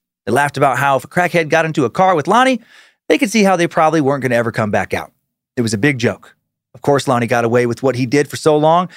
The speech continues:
If both the cops and the neighborhood see the victims as disposable, if women are being murdered in a neighborhood where people are being murdered every single day, if almost no one is willing to help the police in their investigation,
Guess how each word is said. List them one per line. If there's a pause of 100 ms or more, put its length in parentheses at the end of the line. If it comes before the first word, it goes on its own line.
(180)
If
both
the
cops
and
the
neighborhood
see
the
victims
as (120)
disposable, (300)
if
women
are
being
murdered
in
a
neighborhood
where
people
are
being
murdered
every
single
day, (260)
if
almost
no
one
is
willing
to
help
the
police
in
their
investigation,